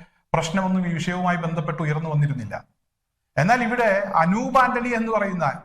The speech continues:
എവിടെയും എടുക്കാത്ത ആ മുതലിനെ ഛത്തീസ്ഗഡിലേക്ക് പറഞ്ഞയക്കാൻ ബി ജെ പി തീരുമാനിച്ചപ്പോൾ ആരും വിലവെക്കാത്ത പി സി ജോർജിന്റെ മകൻ ഷോൺ ജോർജ് ഈ വിഷയവുമായി ബന്ധപ്പെട്ട് ചില പരാമർശങ്ങൾ നടത്തിയപ്പോൾ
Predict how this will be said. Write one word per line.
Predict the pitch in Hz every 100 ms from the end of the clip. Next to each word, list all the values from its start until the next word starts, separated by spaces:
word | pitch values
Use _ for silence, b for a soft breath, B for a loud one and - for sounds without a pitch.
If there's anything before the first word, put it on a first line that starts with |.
| -
എവിടെയും | 156 175 226 254 240
എടുക്കാത്ത | 196 202 214 202 214
ആ | 208 190
മുതലിനെ | 208 185 196 196 202
ഛത്തീസ്ഗഡിലേക്ക് | 190 175 190 202 190 196 185 190
പറഞ്ഞയക്കാൻ | 175 175 185 180 180 180
ബി |
ജെ | 165 175
പി | 165
തീരുമാനിച്ചപ്പോൾ | 170 165 170 160 147 - 120 - _ _ _ _ _ _ _ _ _ -
ആരും | 147 190 262
വിലവെക്കാത്ത | 240 233 233 233 220 226
പി | 185 185
സി | 214
ജോർജിന്റെ | 233 226 208 214
മകൻ | 208 190 208
ഷോൺ | 214 175 202 202
ജോർജ് | 233 220
ഈ | 214
വിഷയവുമായി | 202 226 190 208 190
ബന്ധപ്പെട്ട് | 180 175 180 180 175 147 - b b b
ചില | 170 180
പരാമർശങ്ങൾ | 165 160 175 175 190 185
നടത്തിയപ്പോൾ | 175 156 156 156 151 131